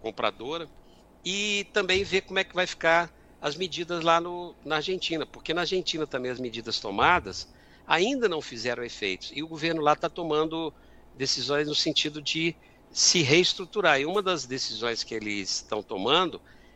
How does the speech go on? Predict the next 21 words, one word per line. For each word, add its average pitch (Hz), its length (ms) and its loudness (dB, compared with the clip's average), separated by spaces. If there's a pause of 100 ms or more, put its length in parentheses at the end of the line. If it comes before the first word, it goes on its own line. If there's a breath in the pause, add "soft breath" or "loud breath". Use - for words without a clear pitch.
(120 loud breath)
é 127 120 4
reduzir 170 400 -2
subsídio. 170 680 -4 (600)
Então 147 200 -2
a 160 100 4
gente 160 260 -2
não 165 100 0
sabe 143 320 4
se, 123 380 0 (400 loud breath)
ah, 120 460 0
como 160 160 -2
é 180 80 2
que 185 100 -2
eles 160 160 -2
vão 143 160 -4
se - 140 -6
comportar 131 720 0 (420 soft breath)
com 147 80 -4
os 151 120 -6
produtos 143 540 -6
exportados. 135 920 0